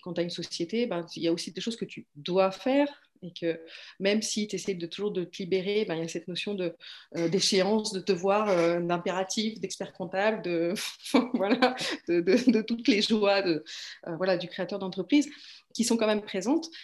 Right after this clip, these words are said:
Et c'est de se dire, qu'est-ce que, en fait, qu'est-ce que je m'autorise à lâcher, qu'est-ce que je m'autorise à faire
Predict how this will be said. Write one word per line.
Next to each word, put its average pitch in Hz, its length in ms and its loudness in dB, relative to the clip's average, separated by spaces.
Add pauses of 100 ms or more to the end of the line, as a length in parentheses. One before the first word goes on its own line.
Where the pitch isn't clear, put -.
(140)
Et 196 80 -2
c'est 240 180 2
de 247 60 -4
se - 120 -2
dire, 262 260 2
qu'est-ce - 180 0
que, - 240 -2
en 208 120 -8
fait, 330 320 -4
qu'est-ce 240 160 -2
que 247 80 0
je 226 80 2
m'autorise 226 420 2
à 196 100 0
lâcher, 190 380 0
qu'est-ce 233 200 -12
que 220 100 -4
je 202 80 -2
m'autorise 220 400 -2
à 185 80 0
faire 269 360 2